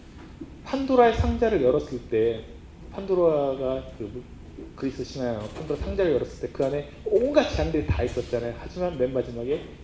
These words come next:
희망이라고 하는 것이 있었던 것처럼 사실은 판도라의 상자 안에는 벌레도 있고요, 더러운 것도 있고요, 액젝트한 아주 추잡한 것도 있지만 동시에 그런 것들이 사랑의 근간이 된다는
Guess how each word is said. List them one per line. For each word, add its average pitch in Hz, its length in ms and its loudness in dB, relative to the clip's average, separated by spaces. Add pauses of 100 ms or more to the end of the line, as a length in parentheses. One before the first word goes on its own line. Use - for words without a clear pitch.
희망이라고 226 640 2
하는 139 140 -2
것이 120 200 -6
있었던 117 340 -8
것처럼 123 340 -6 (380)
사실은 190 640 0 (280)
판도라의 247 460 2
상자 233 360 -2
안에는 143 560 -6 (420)
벌레도 143 420 -2
있고요, 139 380 -8
더러운 143 380 -2
것도 143 240 -6
있고요, 127 400 -8 (180)
액젝트한 - 640 -6 (160)
아주 - 460 -14
추잡한 208 760 -4
것도 147 200 -8
있지만 143 280 -10
동시에 202 720 -2 (200)
그런 233 320 6
것들이 220 280 0
사랑의 220 480 -4
근간이 160 500 -2
된다는 104 320 -10